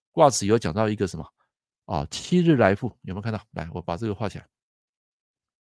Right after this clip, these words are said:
用荧光笔。哎，同学有看到吗？七日来复，啊，就是七天就会回复的意思。好，来，那我们现在用天干来讲啊，天干不是有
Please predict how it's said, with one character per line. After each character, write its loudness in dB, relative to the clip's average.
用 -2
荧 -4
光 0
笔。 -8
哎， -2
同 -2
学 2
有 4
看 0
到 2
吗？ -4
七 -4
日 4
来 6
复， -10
啊， -6
就 0
是 0
七 -2
天 2
就 0
会 4
回 0
复 0
的 0
意 -4
思。 -8
好， -10
来， -6
那 2
我 2
们 -4
现 -2
在 2
用 0
天 -4
干 0
来 0
讲 -6
啊， -14
天 0
干 2
不 0
是 2
有 4